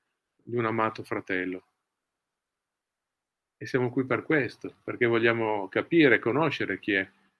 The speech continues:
questo Dio che le religioni sbandierano, ma noi non sbandieriamo. Noi vogliamo serbare nel nostro cuore e quando veramente abbiamo capito questo, allora sì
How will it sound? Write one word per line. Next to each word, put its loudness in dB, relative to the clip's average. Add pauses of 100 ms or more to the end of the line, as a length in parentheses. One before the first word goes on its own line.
(200)
questo 0
Dio 4
che 2
le 8
religioni 4
sbandierano, 0 (320)
ma 0
noi 4
non 0
sbandieriamo. -2 (720)
Noi 0
vogliamo 2
serbare 4
nel -2
nostro -6
cuore -2 (420)
e -4
quando 2
veramente 2
abbiamo -2
capito -6
questo, -4
allora 0
sì 2